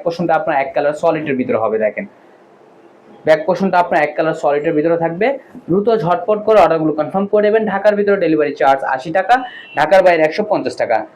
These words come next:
আর এটা সালোয়ারটা হচ্ছে আপনার, সালোয়ারের নিচে কাজ থাকবে। যারা একটু সিম্পল টাইপের, একটু গর্জিয়াসের ভিতরে চাচ্ছিলেন, তারা এই ড্রেসগুলো অর-, আপনারা পারচেজ করতে পারেন। আর এটা হচ্ছে আপনার দোপাট্টাটা, দেখেন দোপাট্টাটা মাশাআল্লাহ অনেক সুন্দর এবং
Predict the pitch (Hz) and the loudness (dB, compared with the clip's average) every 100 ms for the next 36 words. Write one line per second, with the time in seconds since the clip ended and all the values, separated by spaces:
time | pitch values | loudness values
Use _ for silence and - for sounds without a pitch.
0 | - - 160 196 190 185 196 196 214 202 | -8 0 4 4 4 6 6 6 4 4
1 | 214 226 247 - - _ _ _ - 185 | -2 0 -2 -4 -20 _ _ _ 2 4
2 | 202 208 196 202 220 196 180 143 131 110 | 6 6 4 0 2 2 0 -4 -4 -2
3 | 110 - _ _ _ 139 160 160 190 196 | -4 -4 _ _ _ -2 0 2 2 2
4 | 190 - - - - 214 208 220 214 208 | -2 -12 -20 -18 -4 -2 0 2 2 2
5 | 214 202 - 139 185 147 156 165 196 202 | 0 -2 -6 -6 -4 0 -2 0 0 0
6 | 175 175 170 160 160 214 202 175 165 160 | 0 -2 0 -2 -2 -4 0 2 2 2
7 | 170 160 165 147 147 - 139 - 156 147 | -2 0 0 0 -2 -2 0 0 0 -2
8 | 139 - 160 170 165 170 214 269 - - | -2 -4 -4 -4 -2 -2 -2 -4 -8 -18
9 | - 139 143 196 196 196 202 180 170 156 | -6 -4 -2 -2 -2 -2 -2 -2 0 0
10 | 127 110 110 101 101 - - _ - - | 0 -2 -4 -4 -10 -16 -20 _ -20 -20
11 | - - 165 190 196 196 180 175 190 185 | -16 -2 2 2 4 2 2 0 0 0
12 | 170 165 185 202 196 196 196 185 165 | 2 4 4 2 -2 0 2 4 2